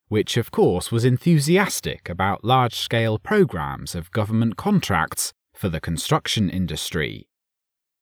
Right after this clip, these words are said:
This council was formed jointly by Herbert Hoover and Franklin D Roosevelt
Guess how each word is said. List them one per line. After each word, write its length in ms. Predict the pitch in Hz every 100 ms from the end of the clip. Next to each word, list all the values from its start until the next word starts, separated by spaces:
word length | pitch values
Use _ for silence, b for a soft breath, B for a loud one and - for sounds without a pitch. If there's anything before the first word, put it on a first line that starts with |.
| _
This 200 | - 90
council 640 | - 135 175 - - 78 85
was 160 | 98
formed 420 | - 127 110 98
jointly 500 | - 175 180 71 80
by 200 | 78 92
Herbert 380 | 95 131 120 -
Hoover 460 | - 127 107 110 98
and 160 | 98 101
Franklin 500 | - 117 - 117 110
D 220 | 117 107
Roosevelt 680 | 120 208 127 92 71 82